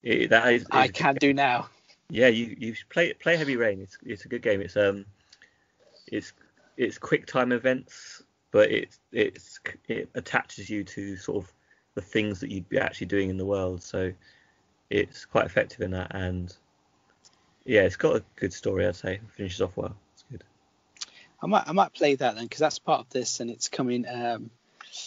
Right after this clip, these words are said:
Speaker 2: um, it's, it'll be one of the games as part of the kind of the, the suite, or whatever you wanna call it. But yeah.
Speaker 1: It's not that
Speaker 2: Um,
Speaker 1: long either, so you, you should get through it.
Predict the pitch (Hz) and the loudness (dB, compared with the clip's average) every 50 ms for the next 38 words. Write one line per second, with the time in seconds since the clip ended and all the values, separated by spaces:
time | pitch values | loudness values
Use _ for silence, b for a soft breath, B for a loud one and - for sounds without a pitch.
0 | B B B _ - - 131 135 131 131 123 120 113 107 - 135 - - - - | B B B _ -6 -4 -4 -2 0 0 -2 -2 -4 -6 -8 -8 -8 -4 -2 -2
1 | 139 - 127 131 135 127 127 143 135 131 123 123 113 - 123 123 123 120 113 - | -2 -2 2 2 2 4 4 2 2 2 2 2 2 2 2 2 0 -2 -4 -6
2 | 113 - - - 135 127 - - - 110 - - 123 117 113 123 _ _ _ _ | -6 -6 -2 0 0 0 0 -2 -8 -6 -6 -4 -6 -6 -6 -8 _ _ _ _
3 | _ - - 110 - _ _ _ - - - - - - 135 123 117 113 110 - | _ -4 -4 -4 -4 _ _ _ -8 -6 -4 -4 -4 -4 -4 -4 -4 -4 -4 -6
4 | - 120 120 110 110 117 117 110 107 107 - - - 113 113 104 - - - 131 | -8 -6 -6 -6 -6 -6 -8 -8 -8 -8 -4 -2 -2 -2 -2 -4 -6 -2 0 2
5 | 135 165 147 117 - - b b b b b b b b b b - 190 180 - | 4 4 4 4 2 -4 b b b b b b b b b b 8 10 12 12
6 | - - - 156 170 151 120 110 120 - - 101 98 - - 101 101 104 101 101 | 12 10 10 10 8 8 8 6 2 0 -2 -6 -10 -6 -4 -4 -4 -4 -6 -8
7 | 101 - 107 101 - - 104 - - 101 - - - - 98 98 92 | -8 -8 -8 -6 -6 -6 -6 -4 -2 -4 -4 -4 -6 -6 -6 -6 -6